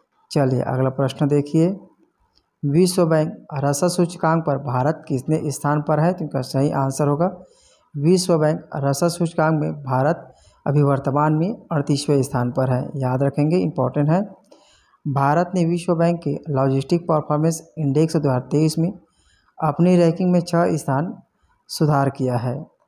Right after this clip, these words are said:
एक सौ उनचालीस देशों के सूचकांक में भारत की रैंकिंग दो हज़ार अठारह में चवालीसवें स्थान पर था, जो बढ़कर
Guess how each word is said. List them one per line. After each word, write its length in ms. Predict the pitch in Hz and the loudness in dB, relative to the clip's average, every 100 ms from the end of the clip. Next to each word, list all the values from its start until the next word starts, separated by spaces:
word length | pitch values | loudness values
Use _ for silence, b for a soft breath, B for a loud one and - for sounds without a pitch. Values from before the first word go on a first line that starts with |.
| _ _ _ - | _ _ _ -4
एक 280 | 165 180 180 | 2 2 2
सौ 100 | 196 | 0
उनचालीस 420 | 156 143 139 156 | 2 2 2 2
देशों 320 | 151 156 - | 2 0 0
के 120 | 170 165 | 0 0
सूचकांक 500 | 147 135 143 147 160 | 0 -2 0 2 2
में 100 | 151 | 0
भारत 380 | 135 139 160 - | 0 0 0 0
की 100 | 175 | 2
रैंकिंग 420 | 170 165 156 151 - b b b _ 151 | 2 2 0 -2 -6 b b b _ -2
दो 120 | 147 | 0
हज़ार 140 | 147 | 2
अठारह 500 | 147 - 147 143 165 | 0 -2 0 2 2
में 200 | 170 190 196 | 0 -4 -8
चवालीसवें 600 | - 139 135 143 170 170 | -4 -2 -2 -2 -2 -2
स्थान 260 | 170 160 | 0 -2
पर 160 | 160 165 | 0 -2
था, 200 | 165 131 | 0 -2
जो 220 | 131 151 | 0 0
बढ़कर 420 | 147 156 160 170 | 2 0 0 -2